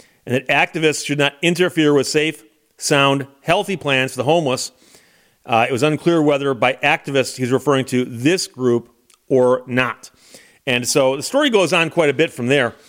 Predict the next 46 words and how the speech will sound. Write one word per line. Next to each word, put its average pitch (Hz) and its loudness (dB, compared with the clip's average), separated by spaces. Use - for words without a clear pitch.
But 156 0
really, 240 2
this 185 0
boils 180 0
down 160 0
to 139 0
just 147 0
a 131 -12
very 185 0
interesting 170 -2
question. 120 -8
And 117 -2
that 180 2
is 143 -4
this. - -10
There 151 2
are 175 2
laws 143 0
on 123 -2
the 120 0
books. - -12
No 147 2
one 214 -2
knows 160 0
them 131 -2
all, 95 -8
okay? 110 -2
Just 104 -14
to - -4
let 123 -4
you 127 -6
know 113 -2
that 110 -4
right 107 -10
now. 87 -18
The 120 -2
blue 156 0
books 226 -2
behind 160 -4
me 156 -2
represent 135 -2
the 131 -4
law 123 2
books 120 -4
in 117 -2
Michigan. 113 -2